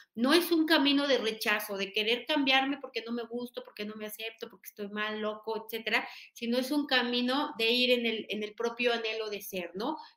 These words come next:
Por vivir mejor, por mejorar, porque, por contribuir, por disfrutar, por tener placer, etcétera, ¿no? Hacia abundancia, hacia prosperidad, hacia todo ello que queremos y podemos lograr, pero no desde el rechazo. Entonces, fortalecemos esto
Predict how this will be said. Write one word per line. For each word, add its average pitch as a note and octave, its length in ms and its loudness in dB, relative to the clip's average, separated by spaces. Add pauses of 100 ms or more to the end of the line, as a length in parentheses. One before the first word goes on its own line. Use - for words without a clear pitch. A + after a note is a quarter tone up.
Por A#3 160 0
vivir A#3 300 0
mejor, A3+ 400 -4
por G#3+ 140 -6
mejorar, G#3 480 -4
porque, G3 340 -14 (140)
por F#3+ 160 -6
contribuir, G3 580 -4
por G#3 140 -4
disfrutar, G3 560 -6
por G#3+ 120 -12
tener G#3 300 -8
placer, A3+ 480 2 (320)
etcétera, F#3+ 600 -2
¿no? B3 200 -2
Hacia G3+ 300 -2
abundancia, G3+ 640 -2
hacia G3+ 220 -10
prosperidad, F#3+ 800 2 (340)
hacia G#3 380 -2
todo B3 240 2
ello B3 240 4
que - 160 -4
queremos A3 440 0
y - 40 -12
podemos G3+ 420 -8
lograr, G#3+ 420 0 (320)
pero G#3+ 260 2
no A3+ 200 -2
desde A3+ 280 -4
el F#3 60 -8
rechazo. E3+ 520 -8
Entonces, G3 420 -12
fortalecemos G#3 720 -2
esto C#4 420 -2